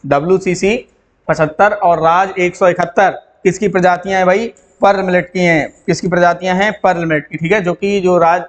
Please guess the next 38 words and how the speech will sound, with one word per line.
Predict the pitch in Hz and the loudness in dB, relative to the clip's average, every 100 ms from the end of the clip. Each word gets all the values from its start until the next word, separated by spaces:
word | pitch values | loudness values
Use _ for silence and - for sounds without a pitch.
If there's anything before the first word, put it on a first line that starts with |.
| - | -6
एक | 170 | -4
सौ | - | 0
इकहत्तर | 170 160 - 180 | 0 0 0 2
है | 175 247 - _ _ | 2 0 -8 _ _
सबसे | - 185 | -4 -2
ज़्यादा | 196 180 180 | 0 2 2
उगाई | 175 175 | 2 2
जाती | 175 170 | 2 0
है | 180 | 0
कहाँ | 170 175 | 0 0
पे? | 175 220 | 0 2
राजस्थान | 170 175 170 - 175 175 | 2 0 -2 -2 0 2
में, | 180 147 | 0 0
ठीक | 170 180 | 0 0
है, | 202 | 2
या | 180 196 247 - _ _ - | 2 2 0 -8 _ _ -2
जहाँ | 160 180 | 0 0
पर | 196 185 | 0 -2
पानी | - 180 190 | 0 0 0
की | 185 | 0
कमी | 175 190 214 | 0 0 2
पाई | 196 175 | 2 0
जाती | 175 170 190 | 0 -2 -2
वहाँ | 160 165 | -2 0
पर | 170 175 | 0 2
ये | 170 | 4
वैरायटी | 160 156 156 208 233 _ _ _ - | 4 2 0 -4 -6 _ _ _ -14
ग्रो | 165 160 190 | -4 2 2
की | 190 143 | 2 0
जाती | 131 120 131 | 0 -2 -4
है, | |
ठीक | 123 160 | -2 0
है। | |
तो | 214 | 0
आंसर | 160 151 175 | -2 -2 0
क्या | 175 | 2
हो | 170 | 4
जाएगा? | 160 160 190 | 4 2 0